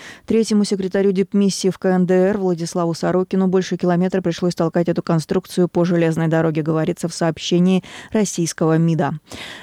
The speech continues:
Границы К Н Д Р из-за коронавируса закрыты уже больше года. Пассажирское сообщение прекращено, поэтому российским дипломатам пришлось добираться до границы,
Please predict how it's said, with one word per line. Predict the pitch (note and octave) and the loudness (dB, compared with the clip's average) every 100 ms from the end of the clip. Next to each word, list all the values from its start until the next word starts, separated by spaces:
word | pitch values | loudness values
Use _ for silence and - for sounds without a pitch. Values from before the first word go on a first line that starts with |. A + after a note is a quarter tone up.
| - _ | -20 _
Границы | A3+ B3 B3+ B3 | 0 2 2 0
К | A3 | 0
Н | A3 G#3+ | 2 2
Д | A3 | 4
Р | A#3+ | 2
из-за | G#3+ G3 | 0 -2
коронавируса | G3 G3 G3 G3 G3+ - F#3 | -2 0 0 0 -2 -4 -4
закрыты | F3+ G3 F#3+ | -2 -2 -2
уже | F#3 F#3 | 0 0
больше | F#3 F#3 - F#3 | 0 0 0 0
года. | A3+ F#3 | 2 2
Пассажирское | F3 E3+ F3 F#3+ F#3+ F#3+ | -2 -4 -2 -2 -2 -4
сообщение | F3 F3+ E3 - G3+ G3+ | 0 0 0 0 2 2
прекращено, | - F#3 F#3 - - G3+ G3 | 0 -2 -2 -2 0 2 2
поэтому | - E3 D#3 F3 F3+ - | 0 -2 0 0 0 0
российским | F#3+ F#3+ F#3 - F3 | 0 0 -2 -2 -2
дипломатам | E3+ F3+ F#3 A3 A#3+ F#3 | 0 0 2 2 2 -2
пришлось | E3 F#3+ G3 | -2 -2 -2
добираться | E3+ D#3+ F#3 F3+ | -2 0 0 -2
до | D#3 | -2
границы, | D#3+ E3+ F#3 - F3+ | 0 2 2 2 -2